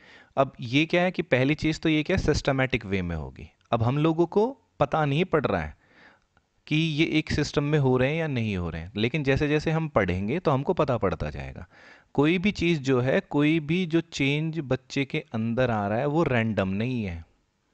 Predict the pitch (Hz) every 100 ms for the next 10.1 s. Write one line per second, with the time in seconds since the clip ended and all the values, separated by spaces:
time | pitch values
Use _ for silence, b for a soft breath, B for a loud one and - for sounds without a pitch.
0 | _ _ _ _ - 120 147 107 117 127
1 | 143 151 151 147 143 139 131 143 196 190
2 | - 135 139 135 127 120 147 160 131 -
3 | 123 113 113 120 170 110 - 104 85 82
4 | 101 123 113 85 78 - B B B B
5 | - - 147 165 160 151 151 156 160 156
6 | - 147 143 139 147 151 135 120 120 139
7 | 160 185 - 131 117 101 95 87 85 78
8 | 73 71 69 - - B B B B -
9 | 110 120 143 175 170 170 139 143 - 151
10 | 165